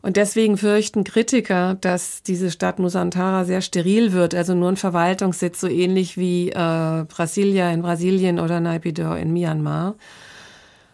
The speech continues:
Und auch die meisten Beamten, die jetzt davon betroffen sind, die umziehen sollen, die haben überhaupt keine Lust darauf. Das heißt, es wird, äh, so sein, dass die ihre Familien und ihre Wohnsitze in Jakarta belassen und dann quasi pendeln und sich dort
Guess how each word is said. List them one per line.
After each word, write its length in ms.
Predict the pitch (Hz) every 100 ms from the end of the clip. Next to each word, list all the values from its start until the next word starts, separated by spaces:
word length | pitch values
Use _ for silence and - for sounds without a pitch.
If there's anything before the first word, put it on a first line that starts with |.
| _
Und 180 | - 196
auch 200 | - 202
die 120 | -
meisten 400 | 202 185 208 226
Beamten, 440 | 196 190 226 240 196
die 100 | 196
jetzt 200 | 190 190
davon 220 | 196 196
betroffen 420 | 180 - 214 226
sind, 200 | 185 180
die 60 | 190
umziehen 440 | 226 226 214 196
sollen, 260 | 175 175 190
die 100 | 170
haben 100 | 180
überhaupt 260 | 170 165
keine 200 | - 175
Lust 300 | 156 208 -
darauf. 360 | 180 160 156 180
Das 200 | 175 -
heißt, 300 | 175 180 -
es 260 | - - 170
wird, 320 | 190 - -
äh, 240 | 170 170
so 320 | 170 185 190 185
sein, 320 | 180 185 185
dass 140 | 185
die 140 | - 180
ihre 160 | 180
Familien 520 | 170 180 180 190 196
und 120 | 175 -
ihre 400 | 180 180 180 -
Wohnsitze 560 | 165 180 190 190 190 -
in 140 | -
Jakarta 460 | - 180 185 196 196
belassen 420 | 190 180 185 185
und 100 | 175
dann 140 | 175 165
quasi 280 | 180 180 175
pendeln 500 | 170 180 175 165 180
und 120 | 165
sich 160 | 170 -
dort 380 | 165 165 -